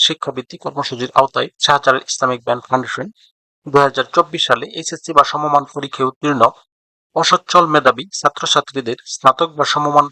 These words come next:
পর্যায়ে অধ্যয়নরত শিক্ষার্থীর মাঝে বৃত্তি প্রদানের ঘোষণা করছে। নিম্নোক্ত শিক্ষাগত যোগ্যতা এবং অন্যান্য শর্তাবলী পূরণ সাপেক্ষে বৃত্তির জন্য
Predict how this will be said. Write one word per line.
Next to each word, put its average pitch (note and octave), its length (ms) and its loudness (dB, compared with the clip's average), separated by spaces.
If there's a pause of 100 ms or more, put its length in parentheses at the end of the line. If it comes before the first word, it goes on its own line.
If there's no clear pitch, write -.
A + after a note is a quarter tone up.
পর্যায়ে C#3 440 2
অধ্যয়নরত C3 440 0 (120)
শিক্ষার্থীর C#3+ 400 -6
মাঝে C#3 160 2 (100)
বৃত্তি - 320 -14
প্রদানের C#3+ 360 2 (120)
ঘোষণা B2+ 340 0
করছে। - 240 -6 (260)
নিম্নোক্ত D#3+ 340 -2 (120)
শিক্ষাগত D#3 340 0 (120)
যোগ্যতা D3+ 280 0 (120)
এবং B2 120 2 (100)
অন্যান্য C3+ 300 -4 (100)
শর্তাবলী B2+ 500 0
পূরণ C#3 260 -12
সাপেক্ষে C3 380 -4 (180)
বৃত্তির D3+ 400 -2
জন্য C#3+ 160 2